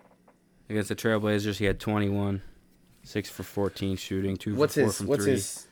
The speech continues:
Speaker 2: what's the stat number?
Speaker 1: What?
Speaker 2: The, like, the, his, what he averages.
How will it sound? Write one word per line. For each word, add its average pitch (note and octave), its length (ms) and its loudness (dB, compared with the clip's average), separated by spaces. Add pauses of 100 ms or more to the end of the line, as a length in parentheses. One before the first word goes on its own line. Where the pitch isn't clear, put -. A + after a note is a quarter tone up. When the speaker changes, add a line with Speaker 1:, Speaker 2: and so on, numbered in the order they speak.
Speaker 2:
what's - 220 -2
the A#2 120 -2
stat A#2 440 4
number? F2+ 340 -6 (920)
Speaker 1:
What? F#2 240 -8 (440)
Speaker 2:
The, A2+ 380 2
like, A2 180 0
the, G#2 220 2
his, - 280 -4
what A2+ 160 0
he G#2+ 140 0
averages. G#2+ 520 0